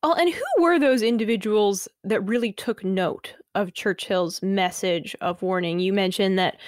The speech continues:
you know, a lot of Americans were kind of taken aback, and, and Europeans were taken aback by this message. But who listened, and what, what was the impact of, of leaders paying attention and saying,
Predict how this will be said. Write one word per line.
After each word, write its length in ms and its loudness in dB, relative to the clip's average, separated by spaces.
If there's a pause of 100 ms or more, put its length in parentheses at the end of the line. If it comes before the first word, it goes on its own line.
(200)
you 80 0
know, 80 2
a 20 2
lot 260 4
of 180 -2 (120)
Americans 560 2
were 140 -2
kind 180 -2
of 80 -4
taken 320 -2
aback, 500 -2
and, 240 -4
and 220 2
Europeans 500 0
were 60 -4
taken 260 -4
aback 340 -2
by 140 2
this 260 -2
message. 560 -2 (680)
But 260 2
who 200 2 (120)
listened, 720 0 (160)
and 420 0
what, 500 2 (280)
what 180 2
was 200 0
the 220 -4
impact 720 -2 (320)
of, 380 0 (140)
of 180 2
leaders 580 0 (200)
paying 360 0
attention 680 -4 (380)
and 160 -2
saying, 440 0